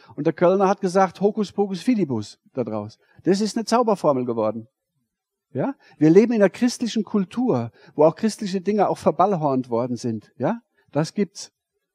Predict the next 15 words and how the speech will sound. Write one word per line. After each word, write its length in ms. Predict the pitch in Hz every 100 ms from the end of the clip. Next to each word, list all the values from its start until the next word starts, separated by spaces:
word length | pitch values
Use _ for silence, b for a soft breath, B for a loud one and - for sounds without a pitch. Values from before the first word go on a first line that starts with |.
| _ _ _ _ B B B B
Aber 200 | 156 160
die 120 | 170 170
Kirche 420 | - 247 240 208
hat 140 | 220
gesagt, 420 | 214 185 202 -
„Wenn 160 | 202 220
ihr 180 | 196 196
nicht 320 | 208 196 -
euch 300 | 185 180 -
an 160 | 170 165
diesen 320 | 196 202 170
heiligen 340 | 202 226 185
Orten 300 | 151 208 208
auf-, 360 | 135 151 - - _
aufhaltet 800 | 151 160 - 147 160 - -